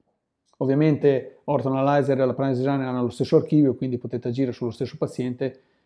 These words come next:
nello stesso modo. Quindi cliccate sul caso, gli dite che volete creare un nuovo apparecchio,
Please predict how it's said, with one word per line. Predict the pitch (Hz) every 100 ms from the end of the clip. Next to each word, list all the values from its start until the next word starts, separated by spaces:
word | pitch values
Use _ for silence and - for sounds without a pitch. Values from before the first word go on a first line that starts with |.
| _ _
nello | - 127
stesso | 120 123 -
modo. | 117 110 110
Quindi | - 147 117
cliccate | - 131 127 135 -
sul | 156 151
caso, | 196 160 127 123
gli | 123
dite | 123 127
che | 131
volete | 123 123 117
creare | 123 120 117 113 110 _ _ _ _ _ _ _ _ -
un | 143 139 127 123
nuovo | 123 135 135 127
apparecchio, | 120 170 170 170 - 202 -